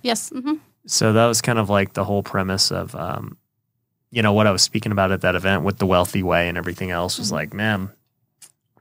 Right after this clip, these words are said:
Speaker 2: you guys have gotta learn how to prioritize your time."
Speaker 1: Yeah.
Speaker 2: And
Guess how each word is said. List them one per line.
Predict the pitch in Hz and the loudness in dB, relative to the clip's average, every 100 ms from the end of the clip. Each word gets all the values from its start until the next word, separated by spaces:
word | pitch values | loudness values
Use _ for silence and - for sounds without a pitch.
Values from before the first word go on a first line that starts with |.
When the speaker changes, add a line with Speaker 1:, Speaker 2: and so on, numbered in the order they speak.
| _ | _
Speaker 2:
you | 135 123 | -10 0
guys | 139 131 | 4 4
have | 110 107 | 2 -2
gotta | 110 110 113 | 2 4 4
learn | 104 104 104 98 104 _ _ _ _ _ | 2 0 0 -4 -8 _ _ _ _ _
how | - | -2
to | 104 | -2
prioritize | - 98 95 95 - 87 90 | 2 2 2 2 0 0 -2
your | - | -6
time." | - - - - | -6 -6 -8 -10
Speaker 1:
Yeah. | 254 226 - | -10 -10 -2
Speaker 2:
And | 110 107 107 101 98 | 2 4 4 2 0